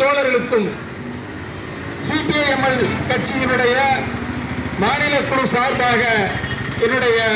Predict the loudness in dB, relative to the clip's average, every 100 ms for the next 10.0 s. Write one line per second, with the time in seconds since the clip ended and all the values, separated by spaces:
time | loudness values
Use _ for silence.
0 | 0 2 2 2 2 2 2 2 2 0
1 | 0 -2 0 2 0 0 2 2 2 0
2 | 2 2 4 2 2 -2 -6 -4 -4 -2
3 | -4 -4 -6 -8 -10 -10 -10 -8 0 0
4 | 2 2 2 2 0 -2 -6 -10 -10 -10
5 | -8 -8 -8 -8 0 2 4 2 2 0
6 | 2 2 2 0 0 0 0 2 2 0
7 | -4 -10 -10 -10 -10 -10 -10 -10 -10 -12
8 | -12 -12 -12 -10 -10 -10 -10 -10 -10 -10
9 | -10 -10 -10 -2 0 2 2 2 2 2